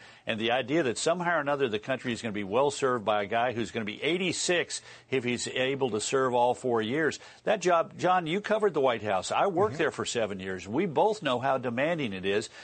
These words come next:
Speaker 1: And if he's not up to the job today, w-, why do we think he's gonna get better?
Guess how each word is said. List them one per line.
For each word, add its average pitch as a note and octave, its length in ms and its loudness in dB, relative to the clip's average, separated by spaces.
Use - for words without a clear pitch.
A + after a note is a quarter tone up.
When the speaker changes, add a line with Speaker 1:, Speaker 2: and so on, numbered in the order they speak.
Speaker 1:
And B2+ 100 -2
if A#2+ 80 -4
he's A#2 200 -4
not E3 220 2
up G3 120 -2
to D#3 100 -2
the B2 100 -2
job B2+ 340 2
today, A#2 640 0
w-, B2 240 -10
why C3 220 2
do E3 80 0
we D#3 120 2
think D3+ 180 -4
he's D3 180 -2
gonna C#3+ 160 0
get C3+ 220 -2
better? D#3+ 340 2